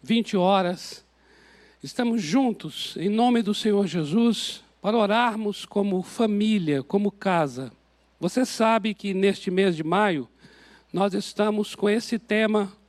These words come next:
Ore em Casa. Na verdade, é um tema, mas mais do que um nome, um tema e um título,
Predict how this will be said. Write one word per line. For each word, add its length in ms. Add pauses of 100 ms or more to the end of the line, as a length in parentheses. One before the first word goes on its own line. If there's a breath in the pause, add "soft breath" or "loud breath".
Ore 520 (240)
em 180
Casa. 580 (1300 soft breath)
Na 120
verdade, 540
é 160
um 140
tema, 680 (840 soft breath)
mas 240
mais 360
do 120
que 80
um 140
nome, 540
um 100
tema 540
e 80
um 80
título, 720